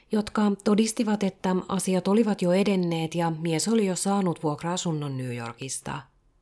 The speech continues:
Jessica oli häkeltynyt. Hänen unelmansa oli asua nimenomaan New Yorkissa. Koska kyseessä oli nyt pariskunnan yhteinen elämän aloitus, niin Jessica osallistui hyvin paljon asioiden järjestelyyn.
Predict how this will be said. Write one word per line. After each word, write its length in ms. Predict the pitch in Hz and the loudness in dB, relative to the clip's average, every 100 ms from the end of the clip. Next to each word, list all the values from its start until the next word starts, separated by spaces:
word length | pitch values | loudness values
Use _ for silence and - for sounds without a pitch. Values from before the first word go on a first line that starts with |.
| _ _ | _ _
Jessica 580 | - 143 180 - 220 214 | -2 4 4 4 0 2
oli 180 | 220 240 | 2 2
häkeltynyt. 920 | 214 233 190 151 143 135 135 135 - _ _ _ | 2 2 2 0 -2 -6 -8 -10 -20 _ _ _
Hänen 360 | - 165 165 165 | -4 0 2 2
unelmansa 720 | 139 180 190 175 165 156 170 | 4 4 6 4 2 0 0
oli 220 | 180 175 165 | 2 2 0
asua 360 | 170 170 151 | 0 -2 -2
nimenomaan 680 | 151 170 208 180 156 147 139 | 0 2 4 4 2 -2 -4
New 200 | 135 131 | -4 -4
Yorkissa. 680 | 123 120 123 - - 139 135 _ _ _ _ _ _ - | -6 -8 -8 -8 -6 -8 -10 _ _ _ _ _ _ -4
Koska 360 | 143 139 151 131 | -2 0 -2 -2
kyseessä 540 | 147 175 170 - 175 | 0 2 2 2 2
oli 180 | 180 185 | 4 4
nyt 200 | 180 180 | 2 0
pariskunnan 640 | 180 196 185 185 180 190 | 0 0 0 -2 0 2
yhteinen 500 | 175 - 175 180 180 | 0 0 0 2 0
elämän 380 | 165 160 170 180 | 0 0 0 -2
aloitus, 720 | 156 143 135 139 135 - - _ _ - | -2 -6 -6 -6 -6 -8 -10 _ _ -4
niin 140 | 156 151 | 0 2
Jessica 400 | 139 - 202 196 | 0 0 -2 0
osallistui 720 | 185 180 160 156 - 156 151 | 0 0 -2 -4 -2 -2 0
hyvin 240 | 156 156 | 2 2
paljon 420 | 156 160 170 160 | 2 2 2 0
asioiden 480 | 147 135 160 180 196 | -2 -2 0 2 0
järjestelyyn. 1000 | 165 139 131 127 - 143 135 127 127 | 0 -2 -6 -6 -8 -10 -12 -12 -14